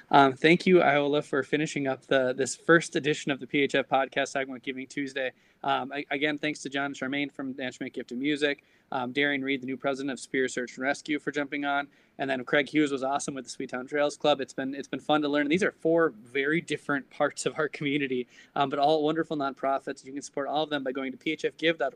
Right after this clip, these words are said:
org slash giving Tuesday, uh, making your donation there.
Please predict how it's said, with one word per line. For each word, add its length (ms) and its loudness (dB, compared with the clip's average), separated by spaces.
org 280 0
slash 320 -8
giving 180 -8
Tuesday, 420 -2
uh, 120 2
making 280 -2
your 60 -2
donation 440 -4
there. 320 0